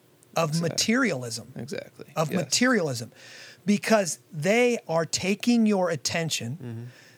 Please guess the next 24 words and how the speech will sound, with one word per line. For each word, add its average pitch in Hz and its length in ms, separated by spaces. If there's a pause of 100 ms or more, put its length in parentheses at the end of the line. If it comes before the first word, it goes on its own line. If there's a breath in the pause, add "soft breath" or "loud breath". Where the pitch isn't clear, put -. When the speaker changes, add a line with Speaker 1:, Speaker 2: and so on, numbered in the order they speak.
Speaker 1:
They 175 280
are, 170 400
they, 165 140
they 160 440
know 185 300
you 214 280
probably 208 420
better 196 280
than 208 220
you 202 100
know 190 280
yourself. 160 800
Speaker 2:
Mm. 131 180 (880 loud breath)
Speaker 1:
And 185 160
they're 175 160
market, 180 680
the, 160 120
they're 151 320
targeting 220 600
this 202 180
marketing 170 520
to - 140
you 139 300
in 156 160